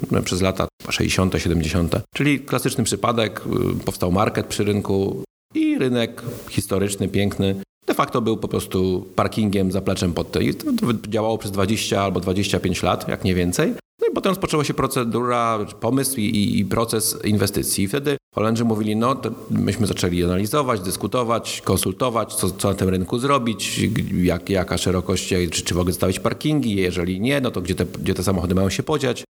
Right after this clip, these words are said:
I nam to zajęło siedem lat. I pamiętam jak dziś, wtedy radni powiedzieli, siedem lat na, na, mówi, żeby wymienić kostkę na rynku, no to w ogóle jakiś dramat. Siedem lat, gdzie to? E, chyba mają czas i pieniądze i w ogóle nie wiedzą, co robić z czasem.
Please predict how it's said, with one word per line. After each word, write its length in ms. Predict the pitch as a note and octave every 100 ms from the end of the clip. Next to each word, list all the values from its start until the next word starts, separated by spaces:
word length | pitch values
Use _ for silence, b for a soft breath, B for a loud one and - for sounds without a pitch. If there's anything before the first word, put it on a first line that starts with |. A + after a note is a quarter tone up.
| _ -
I 60 |
nam 200 | C#3 D3+
to 100 | D3
zajęło 300 | A#2+ A#2 A#2
siedem 300 | A2 G2+ F#2+
lat. 200 | E2+ - - -
I 60 |
pamiętam 320 | - A2+ A2+ A2
jak 140 | G#2
dziś, 260 | G#2+ G#2 - _
wtedy 320 | - F#2+ G2+ G2+
radni 280 | G2 G2
powiedzieli, 280 | F#2 F2+ F#2
siedem 360 | - D3+ A#2+ A2
lat 300 | G#2 F#2 -
na, 280 | F2 F2 F2
na, 180 | F2+
mówi, 340 | E2+ F2 E2+ F2+
żeby 180 | F2 D2+
wymienić 640 | D2+ - F#2+ G#2 F#2+ -
kostkę 360 | - G#2 - C3+
na 100 | C#3
rynku, 340 | C#3+ C3+ C#3
no 120 | B2+ B2+
to 160 | -
w 240 | C#3 D3+ C#3
ogóle 220 | B2 B2
jakiś 280 | A#2+ A#2+ A#2
dramat. 400 | A2+ F#2+ F#2 -
Siedem 280 | B2 B2+
lat, 260 | G#2+ A2 - E3 D3
gdzie 280 | F#3+ E3+ D#3
to? 140 | -
E, 760 | - - - - - - - G2
chyba 160 | G2
mają 240 | F#2 F#2 F2+
czas 240 | A2 -
i 60 | F#2
pieniądze 480 | F2+ F#2+ G#2 F#2 F2+
i 40 |
w 60 | F#2
ogóle 160 | F#2
nie 80 | F2+
wiedzą, 220 | F2+ F#2
co 120 | F2
robić 200 | E2 F2
z 60 | -
czasem. 320 | E2+ - -